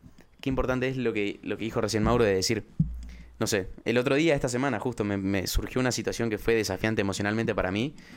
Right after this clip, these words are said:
y yo al toque le dije a Mauro, "Mirá, estoy con este tema, lo estoy manejando", y automáticamente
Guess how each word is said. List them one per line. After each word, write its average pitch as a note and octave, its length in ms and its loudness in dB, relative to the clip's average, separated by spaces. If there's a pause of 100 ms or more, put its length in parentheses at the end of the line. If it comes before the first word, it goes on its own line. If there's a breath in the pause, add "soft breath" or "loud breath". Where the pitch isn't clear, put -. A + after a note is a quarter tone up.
(360 loud breath)
y - 80 -10
yo B2 120 0
al A#2 80 0
toque A#2+ 160 2
le A#2 60 2
dije A2+ 100 -2
a A2+ 40 0
Mauro, A2+ 160 2
"Mirá, G#2+ 360 2
estoy - 180 0
con B2 120 4
este B2+ 140 0
tema, D#3+ 340 2 (100)
lo G#2 100 -2
estoy B2 160 0 (140)
manejando", B2 500 2 (460 loud breath)
y A#2+ 100 2
automáticamente C#3 880 4